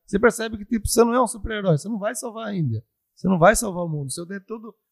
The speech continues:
um, uma rúpia pra todo mundo que tem aqui na Índia, eu não tenho um bilhão e meio de rúpias. Então, se você percebe também, que, né, mesmo assim a gente tem o nosso certo, sabe, limitações. E ainda sempre é isso, afrontando a gente, sabe? Ainda você tem que abrir mão de muita coisa pra tá lá, sabe?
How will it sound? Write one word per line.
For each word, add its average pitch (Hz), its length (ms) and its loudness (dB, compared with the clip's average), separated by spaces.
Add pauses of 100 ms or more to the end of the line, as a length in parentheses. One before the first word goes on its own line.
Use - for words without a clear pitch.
(160)
um, 202 220 10
uma 196 160 6
rúpia 151 240 6
pra - 120 4
todo 202 200 -6
mundo 196 200 -8
que 185 100 -14
tem 190 140 -10
aqui 185 120 -18
na 190 120 -14
Índia, 233 180 -10
eu 165 120 0
não 220 100 -10
tenho 247 340 -4 (440)
um 165 180 2
bilhão 165 280 8
e 170 60 -2
meio 156 180 -6
de 143 80 6
rúpias. 117 440 2 (360)
Então, 240 220 0
se 233 120 -12
você 214 120 -6
percebe 240 460 -2
também, 226 340 -4 (460)
que, 185 100 4
né, 220 240 4
mesmo 220 280 -12
assim 247 180 -8
a 233 40 -4
gente 226 180 -16 (100)
tem 262 240 -10
o 247 40 -8
nosso 214 400 -8
certo, 180 340 -6
sabe, 180 260 -10 (200)
limitações. 165 880 2 (400)
E 131 40 2
ainda 180 160 4
sempre 220 320 2
é 202 40 6
isso, 165 160 -2
afrontando 185 520 -8
a 160 40 0
gente, 120 280 -4
sabe? 143 260 0 (560)
Ainda 147 260 2
você - 100 -6
tem 180 100 -4
que 185 100 -4
abrir 165 280 -6
mão 147 360 -2
de 151 80 -2
muita 190 240 -2
coisa 165 260 -4
pra 135 160 -2
tá 110 160 -4
lá, 95 200 -6
sabe? 110 360 -10